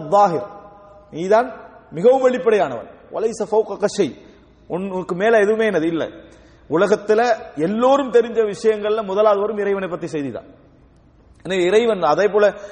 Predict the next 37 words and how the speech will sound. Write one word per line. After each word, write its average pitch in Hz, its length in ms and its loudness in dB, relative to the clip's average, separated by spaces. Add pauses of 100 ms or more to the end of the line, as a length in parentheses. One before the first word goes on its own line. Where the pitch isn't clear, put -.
(120)
"அன் 165 180 0
தஅபுதல்லாஹ 190 680 0
கஅன்னக 196 460 -4
தராஹு", 170 320 -2 (420)
நீங்கள் 175 220 -6
இறைவனை 196 320 2
வணங்குகின்ற 185 440 0
பொழுது 208 260 0
நீங்க 190 220 -2 (100)
பார்ப்பது 208 520 4
போல 220 180 4
என்ன 196 120 -2
செய்ய 185 200 -4
வேண்டும், 131 260 -10 (600)
வணங்க 190 320 2
வேண்டும். 131 340 -6
எனவே 214 320 -4
இந்த 208 180 -2
இடத்துல 214 300 0
வந்து 196 300 -6
இறைவனது 233 560 0
மறைவை 202 340 2
இது 180 80 0
என்ன 175 180 -4
செய்யல, 147 200 -2 (720)
குறிக்கல்ல. 180 500 0 (680)
என் 170 180 2
நான் 220 300 2
தனிமையில 226 400 2
இருத்தல், 151 340 -8
ஒரு 147 120 -6
மனிதர் 214 340 2
தனிமையில 202 420 -2
இருக்கிறதா 160 420 -2
இது 185 100 -4
என்ன 151 200 -6
செய்யுது, 117 180 -6